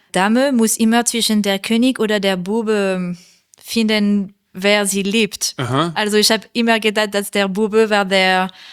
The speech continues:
Speaker 1: ähm, Verliebter auch von die Dame.
Speaker 2: Ah ja.
Speaker 1: Und vielleicht auch, oder?
Speaker 2: Kann sein.
Speaker 1: <laughs> Also
Speaker 2: Mein Vater hat mal eine Ausstellung gemacht, die hieß Im achten Feld.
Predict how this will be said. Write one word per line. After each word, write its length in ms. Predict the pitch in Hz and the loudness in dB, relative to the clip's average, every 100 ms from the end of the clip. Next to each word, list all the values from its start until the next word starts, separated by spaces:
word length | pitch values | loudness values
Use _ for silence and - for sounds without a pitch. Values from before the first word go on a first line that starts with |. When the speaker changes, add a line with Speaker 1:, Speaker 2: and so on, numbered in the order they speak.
| - _ - | -20 _ -8
Speaker 1:
ähm, 560 | 196 190 180 180 180 175 _ _ | -4 -2 -2 -4 -6 -10 _ _
Verliebter 920 | - 214 202 233 - 220 202 - 202 | -4 -2 0 -2 0 0 0 2 2
auch 80 | 214 | 2
von 200 | - 202 | 0 -2
die 140 | 196 | 0
Dame. 500 | 190 185 190 156 175 170 | 0 -2 -2 -4 -6 -4
Speaker 2:
Ah 160 | 143 | -4
ja. 300 | 147 139 104 _ | -2 -4 -6 _
Speaker 1:
Und 220 | 240 233 | 0 0
vielleicht 360 | 233 254 269 - | 0 -2 -2 -2
auch, 240 | 359 220 | 0 2
oder? 260 | 196 220 359 381 _ _ _ | 0 0 0 -2 _ _ _
Speaker 2:
Kann 180 | - 120 | -8 -6
sein. 340 | 113 147 175 | -2 -2 0
Speaker 1:
<laughs> 280 | 151 240 - | 0 -2 -4
Also 260 | 240 226 220 | -4 -2 0
Speaker 2:
Mein 120 | 147 | -2
Vater 300 | - 160 196 | 0 -2 -2
hat 80 | 175 | -4
mal 80 | 170 | -4
eine 160 | 160 | -4
Ausstellung 380 | 175 175 202 175 | -6 -6 -4 -2
gemacht, 360 | 165 170 165 - | 0 -2 -4 -8
die 60 | |
hieß 280 | 139 170 - | -8 -8 -8
Im 140 | 139 | -10
achten 320 | - 160 - 151 | -10 -10 -10 -8
Feld. 680 | - 160 135 156 - - | -4 -4 -4 -6 -10 -18